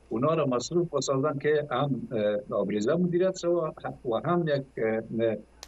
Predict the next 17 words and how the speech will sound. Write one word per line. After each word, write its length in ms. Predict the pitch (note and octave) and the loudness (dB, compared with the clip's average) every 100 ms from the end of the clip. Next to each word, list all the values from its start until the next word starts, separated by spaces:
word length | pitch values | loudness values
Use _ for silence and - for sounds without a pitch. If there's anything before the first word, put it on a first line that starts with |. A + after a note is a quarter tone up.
| - | -4
مدرک 540 | G#2+ A2+ A#2+ F3 F3 A#2 | 0 2 2 2 0 0
عاید 360 | A2+ F3+ D#3 | 2 2 0
برای 200 | C3 B2+ | 0 0
مردم 380 | A2 G#2+ G#2+ A2+ | 0 -2 -2 -4
شود. 420 | - A2+ G2+ G#2 | -2 0 0 -2
این 120 | D3+ D#3 | -2 0
برنامه 460 | D#3 D3+ D#3 E3 | 2 0 0 -2
بسیار 380 | D#3+ C3 - D3 | -4 -6 -2 -2
زیاد 280 | C3+ D#3+ D#3 | 0 -2 -2
فکر 200 | D#3 C#3+ | -4 -4
می‌کنم 400 | D3+ C#3+ C#3+ C#3 | -2 0 0 2
عملی 380 | A2+ G#2 A2+ E3 | 2 0 2 2
است 160 | E3+ E3 | 2 2
در 100 | D#3+ | 0
افغانستان، 560 | D#3 D#3+ D3+ D#3+ D#3+ - | 0 -2 -2 -2 -2 -2
خصوصاً 340 | A#2+ - - C#3+ | -6 -6 -4 -2
در 200 | A#2+ | 0